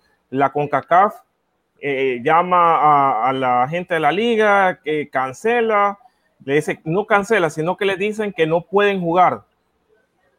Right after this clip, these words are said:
Así. Entonces, eh, hay, hay polémica.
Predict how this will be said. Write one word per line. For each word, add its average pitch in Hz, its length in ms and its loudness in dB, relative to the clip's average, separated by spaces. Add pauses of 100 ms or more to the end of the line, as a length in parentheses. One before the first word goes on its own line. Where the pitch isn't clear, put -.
(120)
Así. 127 480 -4 (360)
Entonces, 139 920 0
eh, 143 280 0
hay, 175 320 4
hay 170 200 2
polémica. 175 760 -2